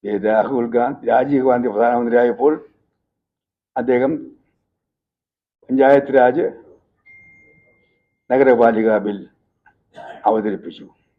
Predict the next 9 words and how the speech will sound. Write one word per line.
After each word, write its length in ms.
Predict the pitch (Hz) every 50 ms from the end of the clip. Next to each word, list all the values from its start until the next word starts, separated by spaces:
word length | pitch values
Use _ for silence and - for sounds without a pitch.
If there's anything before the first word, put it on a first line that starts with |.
| _ _ _ _ _ _ _ _ _ _ _ _ _ _ _ _ _ _ _ _ _ _ _ _ _ _ _ _ _ _ _
ഇന്നാലോചിക്കുമ്പോൾ 920 | 120 120 131 131 131 135 139 139 139 131 135 131 139 131 139 143 - -
സാധാരണ 420 | - 135 143 139 147 143 143 151 139
സംഭവം. 380 | - 135 120 117 113 104 90 - - - _ _ _ - - _ _ _ _ _ _ _ _ _ _ _ _ _ _ _ _ _ _ _ _ -
അന്നെന്താണ്, 460 | - 131 156 156 156 151 143 143 160
മൂന്നിലൊന്ന് 560 | 156 139 139 156 180 190 190 185 180 180 202
സ്ഥാനങ്ങൾ 720 | 175 - - 147 151 151 156 175 185 180 135 - - - - _ _ _ _ _ _ _ _ _ _ _
സ്ത്രീകൾക്ക്, 1160 | _ _ - - - _ _ _ 160 156 165 175 190 196 208 208 208 - - 151 135 - - - _ _ _ _ _ _ _ _
സ്ത്രീകൾക്ക് 480 | _ _ _ 147 160 170 175 170 175 196
മാത്രമല്ല 800 | 185 185 180 180 196 202 190 170 143 123 98 - - - -